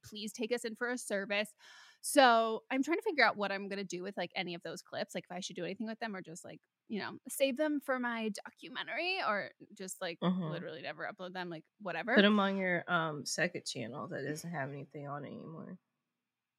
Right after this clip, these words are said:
Speaker 2: Just do, like, a dump.
Speaker 1: <laughs> Hey, it's not a bad idea. Um, and so then it was a lot of, like, packing and shit,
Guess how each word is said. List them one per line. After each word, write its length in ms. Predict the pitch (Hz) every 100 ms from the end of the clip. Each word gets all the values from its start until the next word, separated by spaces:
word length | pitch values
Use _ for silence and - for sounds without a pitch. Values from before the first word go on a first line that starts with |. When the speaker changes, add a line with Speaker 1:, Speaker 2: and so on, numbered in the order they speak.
| _ _ _ -
Speaker 2:
Just 200 | 170 -
do, 140 | 156
like, 200 | 143 143
a 80 | 104
dump. 380 | 147 147 123 - _ _ _ _ _ _ _ _ -
Speaker 1:
<laughs> 600 | - - - _ 269 - _ _ _ _ _ _ _ _ _ _ _ - - 277
Hey, 120 | 254
it's 140 | - 233
not 120 | 226
a 40 |
bad 160 | 302 440 453
idea. 420 | 415 403 320 240 - _ - - - - _
Um, 440 | 262 254 254 254 262 -
and 400 | 262 254 247 247
so 100 | 269
then 120 | 262
it 60 |
was 100 | 262
a 40 | 262
lot 120 | 254
of, 80 | 254
like, 180 | 254 -
packing 760 | 240 233 233 269 262 262 285 294 -
and 140 | 285 269
shit, 540 | - 277 277 - -